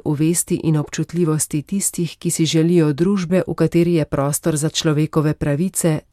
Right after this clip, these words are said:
zakonitost in dostojanstvo vseh, zlasti najšibkejših, najbolj ranljivih, zavrženih in odrinjenih na rob družbe.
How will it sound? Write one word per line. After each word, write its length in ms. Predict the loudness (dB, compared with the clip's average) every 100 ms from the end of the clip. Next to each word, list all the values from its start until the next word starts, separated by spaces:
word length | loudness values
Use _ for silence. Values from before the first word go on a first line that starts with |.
| -4
zakonitost 760 | -2 2 4 4 4 0 -2
in 160 | 0 0
dostojanstvo 840 | 0 0 0 2 2 0 0 -2 -2
vseh, 580 | -4 -2 -2 -4 -8 _ _ -6
zlasti 500 | 0 2 2 0 0
najšibkejših, 1040 | 2 2 0 -4 -2 0 2 2 0 -2 -10 _ 0
najbolj 480 | 2 4 2 2
ranljivih, 680 | 2 2 2 4 2 0 -6 _ _ -4
zavrženih 880 | -2 0 0 0 2 4 2 0 -12 _
in 140 | 2 2
odrinjenih 680 | 2 2 2 2 0 0
na 140 | 0 2
rob 220 | 0 -2
družbe. 640 | 0 2 2 -2 -6 -8